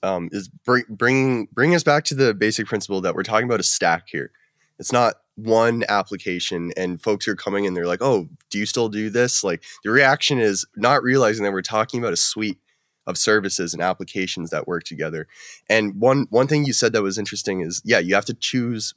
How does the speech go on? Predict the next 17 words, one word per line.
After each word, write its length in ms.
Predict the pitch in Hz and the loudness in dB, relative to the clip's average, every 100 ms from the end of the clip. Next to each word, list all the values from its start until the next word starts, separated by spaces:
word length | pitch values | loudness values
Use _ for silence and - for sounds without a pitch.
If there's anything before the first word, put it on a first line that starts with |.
| - | -10
which, 480 | 95 107 - - - _ _ _ _ _ _ _ _ - | 0 2 2 -2 -4 _ _ _ _ _ _ _ _ 0
you 80 | |
know, 140 | 120 98 | 2 4
are 120 | 110 | 4
you 100 | 117 | 2
taking 300 | 120 117 113 | 2 0 0
the 120 | 107 98 | 2 2
apple, 260 | 98 104 | 2 0
the 100 | 95 | 0
orange, 360 | 90 95 90 82 | 0 2 0 -2
and 100 | 85 | -2
how 120 | 92 | 0
much 200 | 92 87 | 0 -4
of 100 | 85 | -8
each, 320 | 90 87 - | -8 -6 -6
uh, 220 | - 85 82 | -4 -4 -4
to 260 | - - | -6 -8